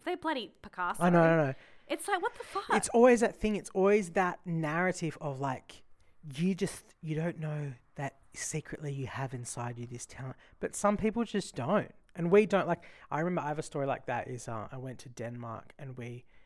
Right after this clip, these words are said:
Speaker 2: stayed in this really lovely field. It was just this field and, like, the sun setting on the fields. And my friend was like, "You know what? We should just sit here and just, like, draw." And I'm like, "I can't,
Speaker 1: <laughs> Yeah,
Speaker 2: I
Speaker 1: good
Speaker 2: can't
Speaker 1: luck.
Speaker 2: draw, man.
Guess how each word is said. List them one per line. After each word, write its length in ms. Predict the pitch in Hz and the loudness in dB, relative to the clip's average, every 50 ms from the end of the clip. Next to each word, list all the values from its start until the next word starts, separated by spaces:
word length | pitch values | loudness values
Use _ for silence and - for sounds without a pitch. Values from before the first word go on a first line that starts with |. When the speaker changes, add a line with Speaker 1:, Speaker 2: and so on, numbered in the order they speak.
| - _ _ _ | -20 _ _ _
Speaker 2:
stayed 420 | - - - - 131 123 127 135 | -14 -12 -8 -6 -6 -6 -4 -6
in 100 | 135 127 | -6 -8
this 220 | 123 - - - | -8 -10 -12 -12
really 240 | 123 117 113 113 113 | -10 -10 -8 -8 -8
lovely 580 | 113 110 - 113 110 - - 117 113 117 120 - - - _ | -8 -8 -8 -10 -10 -10 -12 -12 -10 -10 -12 -16 -20 -18 _
field. 420 | - 131 120 123 147 202 233 226 | -12 -10 -8 -6 -6 -6 -4 -4
It 60 | 180 147 | -4 -6
was 100 | 135 127 | -6 -6
just 160 | 143 - - | -8 -8 -8
this 160 | 147 - - | -10 -10 -10
field 500 | - - - - 131 131 131 127 127 123 | -14 -14 -12 -8 -6 -6 -6 -6 -6 -6
and, 80 | 123 123 | -8 -8
like, 140 | 120 113 - | -10 -10 -12
the 100 | - - | -12 -10
sun 320 | - - 139 135 135 135 | -8 -6 -6 -6 -6 -8
setting 260 | - - 131 123 127 | -8 -10 -10 -8 -8
on 120 | 123 123 120 | -10 -10 -12
the 60 | 120 - _ | -14 -14 _
fields. 420 | - 127 120 120 117 120 120 - - | -10 -8 -8 -8 -8 -8 -10 -10 -10
And 80 | 127 | -10
my 80 | 123 123 | -10 -10
friend 260 | - - - 127 127 127 | -8 -8 -8 -8 -6 -6
was 160 | 123 - - | -8 -6 -6
like, 260 | 131 117 - - _ - - - - _ _ - _ - - _ | -6 -6 -8 -10 _ -20 -20 -20 -20 _ _ -20 _ -20 -20 _
"You 80 | - 151 | -8 -6
know 220 | 156 165 160 156 | -4 -2 -2 -4
what? 160 | 151 151 - - _ - 165 | -4 -6 -8 -12 _ -16 -12
We 80 | 160 156 | -12 -12
should 160 | - - 160 | -10 -12 -12
just 220 | 160 175 - - - | -12 -12 -12 -12 -12
sit 240 | - - 143 123 | -10 -10 -10 -10
here 280 | - - - 147 143 143 | -12 -14 -14 -12 -12 -12
and 120 | 123 135 | -12 -12
just, 220 | - 135 - - - | -14 -16 -16 -14 -14
like, 180 | 131 135 135 127 | -14 -14 -14 -16
draw." 400 | - - 123 117 117 113 110 98 | -12 -8 -6 -6 -4 -4 -4 -4
And 100 | - 131 | -6 -6
I'm 100 | 123 120 | -8 -8
like, 180 | 117 117 - | -8 -8 -8
"I 40 | - | 2
can't, 320 | - 494 - - 523 - - | 6 8 8 10 8 8 6
Speaker 1:
<laughs> 320 | - 339 - 330 302 240 | 4 4 4 4 2 2
Yeah, 80 | 226 208 190 | 0 0 0
Speaker 2:
I 40 | 170 | 0
Speaker 1:
good 100 | - - | 4 6
Speaker 2:
can't 160 | 220 196 170 | 8 8 8
Speaker 1:
luck. 80 | 220 | 8
Speaker 2:
draw, 140 | - 196 190 170 | 8 8 8 8
man. 160 | 131 110 | 4 0